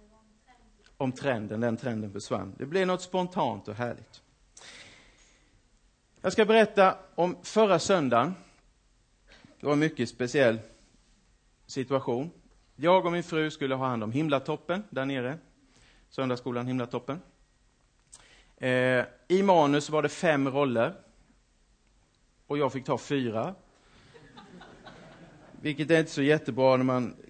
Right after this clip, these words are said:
knappt <laughs> kan kont-, vet var man är någonstans. Men det blev så. Vi strök mycket och grejade till det så det skulle bli ordning och reda. Och det var väldigt mycket. Jag skulle vara Mike med bike, handdockan Fia,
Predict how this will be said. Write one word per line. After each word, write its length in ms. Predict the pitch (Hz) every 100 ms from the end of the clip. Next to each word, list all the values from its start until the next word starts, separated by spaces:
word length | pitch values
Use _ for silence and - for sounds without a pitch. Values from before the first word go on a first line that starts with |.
| -
knappt 600 | 139 127 - - - - _ - 117 -
<laughs> 520 | 196 - - - -
kan 160 | - 139
kont-, 440 | 131 143 135 -
vet 240 | 160 147 143
var 80 | 143
man 220 | 147 151
är 200 | 143 165
någonstans. 540 | 165 143 160 170 - - - - -
Men 140 | 175
det 100 | 185
blev 220 | 185 165
så. 260 | 156 170 180
Vi 100 | 170
strök 420 | - 175 180 180
mycket 280 | 180 180 147
och 120 | 147
grejade 340 | 151 147 143
till 200 | 143 160
det 80 | 127
så 100 | 131
det 80 | 127
skulle 240 | 139 135
bli 180 | 127 131 - -
ordning 340 | - 143 120 113
och 60 |
reda. 240 | 120 110 -
Och 180 | 123 120
det 80 | 123
var 140 | 113
väldigt 300 | 113 117 104
mycket. 220 | 120 120
Jag 140 | 135 139
skulle 240 | 147 139
vara 140 | 135
Mike 480 | 131 139 127 131 -
med 120 | 147
bike, 460 | 147 156 175 165 - - - - - -
handdockan 640 | - 156 139 123 117 135 120
Fia, 560 | - 156 127 107 107